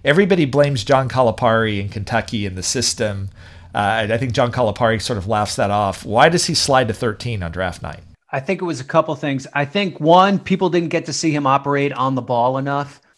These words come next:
Speaker 2: The, really, his ability to operate on the ball, I think, was a big surprise. I think everyone knew he could shoot and could shoot off of movement. And most, I think, I think people who knew what they were looking at had him rated as a lottery pick because of that. Uh,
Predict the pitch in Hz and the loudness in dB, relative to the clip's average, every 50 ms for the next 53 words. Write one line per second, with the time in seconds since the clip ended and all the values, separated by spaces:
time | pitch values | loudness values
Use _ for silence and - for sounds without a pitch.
0 | _ _ _ _ _ 135 151 170 147 135 160 135 139 185 226 240 214 185 160 160 | _ _ _ _ _ 0 0 0 0 -2 -4 0 4 6 6 6 6 4 2 0
1 | 147 135 165 208 220 180 - 185 - 147 120 160 165 165 160 151 139 135 135 143 | 0 2 2 2 2 2 -4 -8 -8 -4 0 0 2 2 0 0 2 2 2 2
2 | 139 143 135 127 127 127 123 120 110 104 127 120 120 117 113 110 113 113 - 135 | 2 0 0 0 0 -2 -2 -4 -4 0 2 4 4 4 4 2 0 -2 -4 -4
3 | 113 123 117 123 117 143 123 110 - - - 127 117 113 107 139 131 - 139 147 | -4 -4 -6 -6 -6 -6 -8 -8 -10 -4 0 0 0 0 0 -4 -2 0 0 2
4 | 156 175 170 160 156 160 156 147 143 139 - - - - 151 156 160 170 175 175 | 2 2 0 -2 -2 -2 -4 -4 -4 -4 -8 -8 -8 -4 0 0 2 0 0 -2
5 | - - _ _ _ - 135 131 139 131 - - - 165 156 151 147 143 135 139 | -8 -16 _ _ _ -8 -6 -6 -4 -6 -4 0 0 4 6 6 6 6 4 -2
6 | 113 - 135 131 139 151 160 151 170 170 180 175 - _ _ _ _ _ 135 131 | -6 -4 -2 0 0 0 0 0 -2 -2 -2 -4 -6 _ _ _ _ _ -6 -4
7 | 131 127 123 123 123 123 123 127 117 - _ _ 143 127 123 131 143 147 156 147 | -2 -2 0 -2 -2 -2 -4 -6 -10 -14 _ _ -12 -8 -2 2 2 2 2 0
8 | - - _ _ _ _ _ - 135 123 139 135 127 - - _ _ _ _ _ | -4 -12 _ _ _ _ _ -6 -6 -4 -4 -4 -6 -8 -12 _ _ _ _ _
9 | _ _ _ _ _ _ - 143 151 170 139 - 190 185 190 170 147 151 143 147 | _ _ _ _ _ _ -2 0 0 0 2 2 2 2 4 2 2 2 2 2
10 | 156 156 156 147 160 151 143 135 127 135 143 139 156 156 151 147 131 131 131 127 | 0 0 0 0 0 0 0 0 0 0 -2 0 -2 0 0 2 2 0 0 0
11 | 127 127 131 131 131 131 135 131 117 135 120 113 117 127 127 135 139 135 139 156 | 2 2 2 2 2 0 -2 -2 -2 -2 0 2 2 2 2 0 -4 -4 -4 -6
12 | 156 143 - - 120 - 135 123 113 123 113 117 123 131 - - - - - _ | -6 -6 -6 -10 -4 -4 -4 -4 -4 -4 -2 0 2 2 0 -2 -4 -12 -20 _
13 | - _ _ _ _ - 131 127 127 123 123 | -20 _ _ _ _ 0 2 4 4 4 2